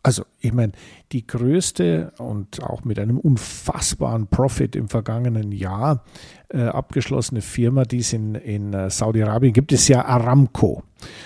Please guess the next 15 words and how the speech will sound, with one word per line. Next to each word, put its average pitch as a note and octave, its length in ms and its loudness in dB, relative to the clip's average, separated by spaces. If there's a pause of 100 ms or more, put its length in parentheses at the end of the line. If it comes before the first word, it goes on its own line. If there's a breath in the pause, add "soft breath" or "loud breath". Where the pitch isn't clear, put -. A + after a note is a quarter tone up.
(120 loud breath)
Aramco D3+ 480 2
ist C3 160 0
nichts C#3+ 220 0
anderes B2+ 280 0
wie C3 40 -2
die B2 120 0
staatliche A#2+ 420 0
Ölgesellschaft. - 1000 0 (180)
Und A2+ 160 -4
die C3 80 2
machen B2+ 280 0
natürlich A#2 360 0
auch - 80 -6
Benzin F3 600 0
und F#3 340 4